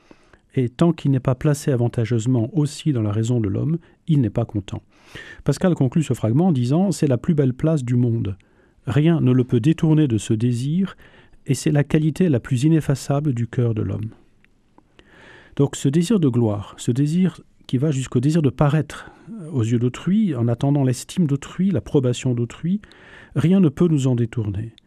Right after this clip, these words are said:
C'est là la plus belle place du monde. Et ce désir de gloire est paradoxalement la qualité la plus ineffaçable du cœur de l'homme. Cela veut dire donc que le désir de gloire chez l'homme, qui peut déchoir, se renverser en vaine gloire,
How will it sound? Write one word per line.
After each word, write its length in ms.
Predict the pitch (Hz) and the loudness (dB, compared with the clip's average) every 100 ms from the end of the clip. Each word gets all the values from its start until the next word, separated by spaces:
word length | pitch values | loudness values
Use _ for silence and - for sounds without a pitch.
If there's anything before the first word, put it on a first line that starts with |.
| _ _ | _ _
C'est 220 | - - | -8 -2
là 180 | 156 170 | 2 2
la 120 | 190 | 0
plus 180 | - 175 | 0 0
belle 180 | 143 135 | 2 0
place 320 | 131 135 123 | 0 -2 -2
du 100 | 117 | -2
monde. 340 | 107 104 113 - - - - - - | -4 -4 -8 -14 -20 -20 -20 -20 0
Et 260 | 165 139 - | 0 0 -6
ce 160 | - | -4
désir 360 | 143 170 165 156 | 0 2 2 4
de 100 | 127 | 4
gloire 500 | 131 135 160 214 - - | 4 2 0 -2 -6 -2
est 200 | 160 143 | 0 0
paradoxalement 840 | - 170 156 139 - 131 120 139 | 0 2 2 0 -2 -4 -2 0
la 120 | 165 131 | 0 0
qualité 420 | 151 143 135 170 | 0 0 0 0
la 80 | 120 | 0
plus 240 | - 117 | -2 0
ineffaçable 640 | 131 139 127 - 117 135 | 0 0 -4 -4 -4 -4
du 160 | 117 113 | -4 -6
cœur 200 | 123 110 | -4 -4
de 60 | |
l'homme. 240 | 104 107 117 - _ _ _ _ _ _ _ - _ | -6 -10 -12 -16 _ _ _ _ _ _ _ -20 _
Cela 280 | - 143 139 | -6 -2 0
veut 140 | 120 | 0
dire 160 | 127 185 | 0 2
donc 200 | 156 143 | 0 0
que 280 | 156 139 110 - - _ - _ | 0 0 -2 -12 -20 _ -20 _
le 120 | 120 113 | -2 0
désir 260 | 165 185 | 2 2
de 100 | 147 | 2
gloire 380 | 127 131 120 101 | 2 0 0 -2
chez 140 | - | -2
l'homme, 320 | 127 180 196 123 - | 0 2 0 -2 -6
qui 140 | 139 | -8
peut 420 | - 156 127 131 - - _ - | -2 0 0 -4 -14 -20 _ -4
déchoir, 680 | 123 131 - 214 110 - - | -4 -2 -2 0 -2 -8 -16
se 180 | - - | -10 -4
renverser 540 | 135 135 131 - - | 0 0 0 -2 0
en 100 | 139 | 0
vaine 240 | 107 135 139 | 2 2 0
gloire, 460 | 117 117 180 - | 0 -2 -2 -8